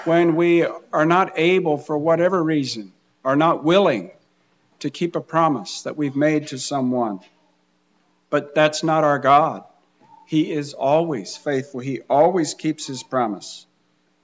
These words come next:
D L Moody said, "God never made a promise that was too good to be true."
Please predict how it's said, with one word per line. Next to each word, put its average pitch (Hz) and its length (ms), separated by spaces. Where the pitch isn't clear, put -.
D 180 160
L 170 160
Moody 175 300
said, 160 360
"God 190 260
never 233 340
made 196 200
a 147 60
promise 120 600
that 127 140
was 131 260
too 180 280
good 151 380
to 143 100
be 127 200
true." 117 380